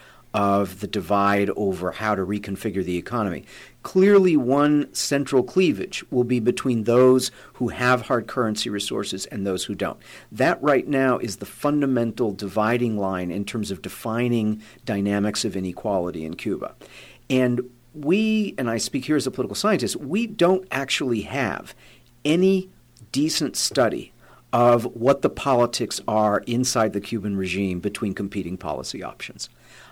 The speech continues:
Um, but we think, and by we I mean myself, but also colleagues with whom I'm working on these issues in Cuba and outside, that that's a kind of analysis that if we could do it, we would learn a lot.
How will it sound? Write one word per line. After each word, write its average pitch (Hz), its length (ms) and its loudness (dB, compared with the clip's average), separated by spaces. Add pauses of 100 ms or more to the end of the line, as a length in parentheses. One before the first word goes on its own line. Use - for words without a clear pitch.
Um, 107 460 0
but 117 420 0 (340)
we 170 440 0
think, - 520 -8 (340)
and 95 280 -6
by 98 160 -2
we 123 280 4
I - 20 4
mean 101 160 0
myself, 160 440 2
but 104 140 0
also 117 480 4 (460)
colleagues 127 500 6
with 120 160 2
whom 120 480 2
I'm 110 440 0
working 170 340 4
on 123 80 4
these 117 160 2
issues 127 260 4
in 156 80 4
Cuba 147 200 4
and 127 80 4
outside, - 440 0 (420)
that 123 300 4
that's 143 440 2
a 185 40 2
kind 160 220 2
of 135 60 4
analysis 135 500 4
that 117 80 2
if 113 100 -4
we 135 80 0
could 107 180 -4
do 151 220 8
it, 101 80 6
we 117 120 4
would 110 160 4
learn 98 200 2
a 73 60 -4
lot. 76 340 -4